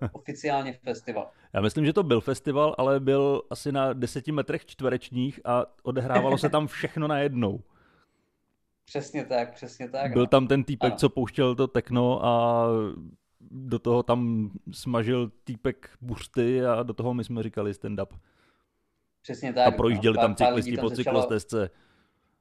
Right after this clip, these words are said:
Speaker 2: Jo, jo, tam projížděli, že jo, tři metry od, eh, diváků, tam projížděli cyklisti, vždycky
Speaker 1: No.
Speaker 2: se na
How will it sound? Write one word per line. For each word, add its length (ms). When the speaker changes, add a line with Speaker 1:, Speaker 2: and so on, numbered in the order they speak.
Speaker 2:
Jo, 200
jo, 240
tam 220
projížděli, 520
že 100
jo, 220
tři 180
metry 400
od, 280
eh, 160
diváků, 440
tam 160
projížděli 440
cyklisti, 580
vždycky 240
Speaker 1:
No. 40
Speaker 2:
se 80
na 320